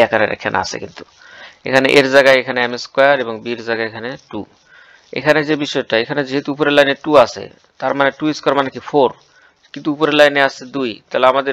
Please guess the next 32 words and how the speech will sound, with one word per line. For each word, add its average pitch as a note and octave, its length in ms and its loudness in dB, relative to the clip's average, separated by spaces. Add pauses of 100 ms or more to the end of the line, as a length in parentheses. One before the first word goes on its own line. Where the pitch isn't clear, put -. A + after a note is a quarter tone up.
অতিরিক্ত C#3 380 -16
একটা, - 160 -8
উম, A#2 680 -12 (340)
এখানে B2+ 240 -4
যেহেতু B2+ 260 -6
ফোর, C#3 160 -2 (720)
ফোর C3+ 220 -2
আনা B2+ 160 0
হয়েছে, A#2+ 280 -6
তাহলে A#2 220 -2 (160)
এই, A#2+ 120 -6
আহ, G#2+ 380 -10 (120)
মাইনাস A2+ 360 -8 (100)
টু C3 80 -10 (100)
করতে - 260 -6
হবে, - 160 -12 (720)
কারণ B2 180 0 (100)
ফোর C#3+ 140 -4 (120)
থেকে D3+ 180 -4 (200)
টু C#3 160 -6
গেলে C#3+ 180 -4 (800)
টু - 60 -6 (100)
আসে, - 200 -6
তাহলে - 200 -2
আগের A#2+ 160 0
লাইনে A2 280 0
যাওয়া F#2 220 2
যায়। - 140 -18 (640)
এবং B2+ 160 0 (920)
ডান B2+ 220 4
দিকের D3 260 2
অংশে C3+ 220 -4